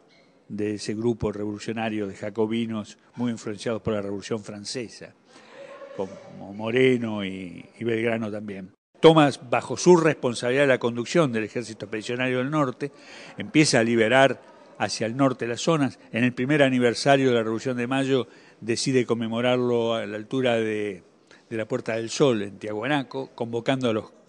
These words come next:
jefes de los pueblos originarios para comunicarles lo que la Revolución de Mayo pensaba que debe-, eh, el,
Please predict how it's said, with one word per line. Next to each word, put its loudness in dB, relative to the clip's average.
jefes 0
de 0
los -4
pueblos 2
originarios -2
para -2
comunicarles -4
lo -6
que -6
la -4
Revolución -6
de -8
Mayo -4
pensaba -2
que -10
debe-, -8
eh, -10
el, -6